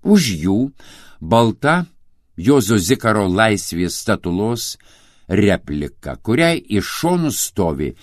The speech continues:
Lietuvos ir prezidento vėliavos.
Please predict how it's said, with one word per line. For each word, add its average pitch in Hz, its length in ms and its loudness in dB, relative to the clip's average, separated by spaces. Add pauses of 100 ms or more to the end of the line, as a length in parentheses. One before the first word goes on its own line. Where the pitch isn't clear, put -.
(320)
Lietuvos 107 960 0 (120)
ir 123 220 2
prezidento 78 1080 -4
vėliavos. 67 800 -8